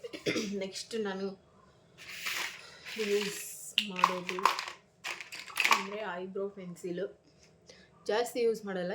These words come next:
ಎಲ್ಲಿಗಾನ ತುಂಬ ವೀಡಿಯೋಸು ಮಾಡಬೇಕು ಅಂದಾಗ ಮಾತ್ರ, ರೀಲ್ಸ್ ಏನಾದರೂ ಮಾಡೋದಕ್ಕೆ, ಸಾಡಿ ಏನಾದರೂ ಹಾಕಿದ್ರೆ ಮಾತ್ರ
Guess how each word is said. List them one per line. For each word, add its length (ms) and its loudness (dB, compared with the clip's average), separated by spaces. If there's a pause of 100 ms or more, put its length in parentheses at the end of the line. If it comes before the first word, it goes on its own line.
ಎಲ್ಲಿಗಾನ 400 -2 (1160)
ತುಂಬ 220 -2 (240)
ವೀಡಿಯೋಸು 580 6 (1800)
ಮಾಡಬೇಕು 680 -4 (340)
ಅಂದಾಗ 360 -4
ಮಾತ್ರ, 280 -6 (120)
ರೀಲ್ಸ್ 340 -4
ಏನಾದರೂ 360 -2
ಮಾಡೋದಕ್ಕೆ, 640 -8 (1300)
ಸಾಡಿ 440 -2 (540)
ಏನಾದರೂ 440 -6
ಹಾಕಿದ್ರೆ 540 -6
ಮಾತ್ರ 320 -10